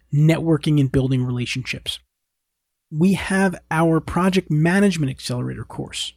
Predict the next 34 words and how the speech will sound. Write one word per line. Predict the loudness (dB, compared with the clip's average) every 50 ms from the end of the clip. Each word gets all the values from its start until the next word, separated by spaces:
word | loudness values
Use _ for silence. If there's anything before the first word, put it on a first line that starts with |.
| _ _ _
which | 2 2 2 2 2 -2 -2 -4 _ 0
focuses | 0 0 2 2 0 0 0 2
on | 2 0
hard | 0 -2 -2 -2 -2 0
P | 2 2 4 4
M | 4 4
skills, | 2 0 -4 -8 -10 -6 -6
scope, | -6 -2 0 0 -2 0 -2
schedule, | -4 -4 -2 -2 -2 -2 -2 -4 -4
and | -2 -2 0
budget. | 0 0 0 -2 -8 -12 _ _ _ _ _ _ _ _ _ _ _ _ _ _ _ _ _ _
We | 0 4 6
also | 6 6 6 4 0 0
have | 0 0 -2 0 0 0 -2
a | 0 0 0 2
new | 2 4 4 4 4 4 4 2 0
business | -2 0 2 2 4 4 2 2
development | 0 -2 2 4 4 4 4 4 2 0 -4 -6
course | -6 -8 -8 -8 -8 -8 -10 -10 -10 -12 -18 -20 -20
called | -10 -6 -4 -2
our | -2 -2
Seller | 0 0 2 4 4 4 2
Doer | 4 4 6 6 8 6 4
Accelerator, | 4 0 -2 -2 -2 -2 -2 -6 -8 -10
focused | -8 -2 2 2 2 2 0 -2 0
on | 0 0 0 0 -4 -8 -20
how | _ -8 -4 -2
to | -2 0
bring | 2 2 2 4
in | 4 4 2 4
work | 4 2 2 2
for | 0 -2 -2
your | -2 -2
company. | -2 -4 -6 -4 -6 -10 -10 -12